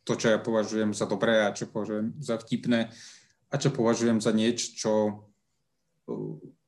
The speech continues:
sa môže dostať, alebo by sa m-, malo dostať do uší oveľa viac ľuďom iba ako tí, čo si to zač-, zapnú na W W W bodka what the fuck, tak, uh, aj, aj to je asi, aj tá túžba je,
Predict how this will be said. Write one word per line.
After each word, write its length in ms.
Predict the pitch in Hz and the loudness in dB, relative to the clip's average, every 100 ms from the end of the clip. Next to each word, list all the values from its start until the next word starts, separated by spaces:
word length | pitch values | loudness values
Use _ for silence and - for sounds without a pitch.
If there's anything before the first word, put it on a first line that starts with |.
| _ | _
sa 160 | - 135 | -4 0
môže 320 | 117 120 131 | 2 4 2
dostať, 640 | 120 110 - 113 - - - | 2 0 2 2 0 -8 -4
alebo 320 | 113 107 110 | -2 0 -2
by 120 | 104 | -2
sa 120 | - | -2
m-, 240 | 104 117 - _ | 0 0 -4 _
malo 320 | - 110 139 | -2 2 4
dostať 400 | 117 107 - 113 | 4 0 0 -2
do 160 | 104 110 | 0 2
uší 560 | 120 117 - 110 107 107 - | 2 0 0 0 -2 -4 -6
oveľa 320 | - 117 123 | -2 2 4
viac 240 | 107 113 107 | 4 2 2
ľuďom 320 | 120 110 107 | 2 2 2
iba 280 | 107 110 101 | 0 0 0
ako 200 | - - | -2 -4
tí, 240 | 110 107 | -2 -2
čo 480 | 107 110 101 98 101 _ _ | -2 -2 -2 -4 -6 _ _
si 320 | - - - 101 | -16 -10 -8 -8
to 80 | |
zač-, 320 | 107 104 101 - | -4 -4 -6 -6
zapnú 400 | 113 110 - 110 | -4 -2 0 0
na 160 | 104 | 2
W 80 | 104 | 2
W 140 | 104 104 | 2 0
W 40 | 104 101 | -2 -4
bodka 560 | 104 101 - 110 107 - | -6 -8 -2 0 0 -4
what 240 | 110 104 | -8 -6
the 80 | 104 | -6
fuck, 320 | - - - - - - - _ _ | 0 0 -2 -12 -20 -20 -20 _ _
tak, 320 | - 110 104 - | -2 0 -2 -4
uh, 320 | 107 104 104 104 104 _ _ _ _ _ _ _ _ _ _ - - 160 151 - - - - - - | -2 0 0 -2 -8 _ _ _ _ _ _ _ _ _ _ -10 -8 -8 -10 -14 -18 -20 -20 -20 -4
aj, 160 | 135 156 | 2 2
aj 260 | 151 156 147 | 4 4 4
to 60 | 190 | 4
je 80 | |
asi, 260 | 156 151 - 123 | 4 2 4 2
aj 100 | 120 | 2
tá 120 | - 120 | 0 0
túžba 420 | 131 120 110 110 | 0 -2 2 4
je, 400 | 113 113 117 | 4 2 0